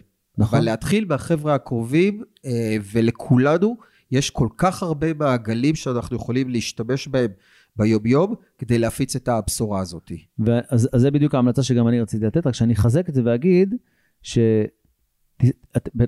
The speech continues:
Speaker 1: אני תמיד נותן איזה דוגמאות בקורסים שלנו. לכו למרפסת של הבניין מגורים שלכם, תסתכלו למעלה, למטה, ימינה, שמאלה, כולם יש להם משכנתא. רק ת-, רק,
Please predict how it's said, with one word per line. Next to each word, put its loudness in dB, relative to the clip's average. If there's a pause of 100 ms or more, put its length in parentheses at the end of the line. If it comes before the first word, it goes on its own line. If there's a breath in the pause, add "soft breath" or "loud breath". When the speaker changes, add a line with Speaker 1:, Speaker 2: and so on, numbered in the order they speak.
Speaker 1:
אני 0
תמיד 0
נותן 0
איזה 0
דוגמאות 2
בקורסים 0
שלנו. 0
לכו 2
למרפסת 0
של 0
הבניין 2
מגורים 2
שלכם, 0
תסתכלו 0
למעלה, 2
למטה, 0
ימינה, 2
שמאלה, 0
כולם 2
יש 0
להם 2
משכנתא. -2
רק -2
ת-, -8
רק, -2